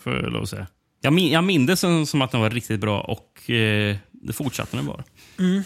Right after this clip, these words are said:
Speaker 2: jag tyckte nog den var ännu bättre än vad jag minns den till och med. Eh, jag
Speaker 1: Mm.
Speaker 2: hade också ganska höga minnen om den. Men, eh, ja,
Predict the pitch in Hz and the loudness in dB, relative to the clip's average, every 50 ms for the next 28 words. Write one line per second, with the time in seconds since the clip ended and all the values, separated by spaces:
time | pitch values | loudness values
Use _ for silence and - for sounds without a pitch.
0 | - - - 185 180 180 - 202 190 - 160 143 143 143 143 139 - - 151 151 | -6 -8 -6 -6 -4 -2 -2 -2 -2 -2 -4 -4 -4 -2 -4 -4 -2 0 0 0
1 | 151 147 147 139 - - 175 175 180 170 151 143 - 151 143 - 143 147 147 - | 0 0 -2 -4 -4 -2 -2 0 0 -2 -4 -4 -6 -6 -6 -6 -6 -6 -6 -8
2 | - _ _ _ - 147 147 151 151 - - 147 147 147 151 160 151 156 - - | -10 _ _ _ -14 -12 -10 -10 -10 -10 -8 -6 -4 -4 -4 -6 -8 -8 -8 -8
3 | 160 156 151 147 - - - 151 147 160 156 156 165 151 151 151 151 156 156 160 | -8 -6 -6 -6 -6 -8 -8 -8 -6 -6 -6 -4 -4 -4 -4 -4 -4 -4 -4 -6
4 | 170 170 170 180 - - - - - - - - - - - - - 180 190 196 | -6 -6 -8 -10 -12 -16 -20 -18 -18 -16 -16 -18 -18 -20 -20 -10 -4 -2 0 0
5 | 202 196 190 196 190 190 190 185 190 214 214 185 220 254 | 2 2 0 0 0 0 0 0 2 2 4 4 4 2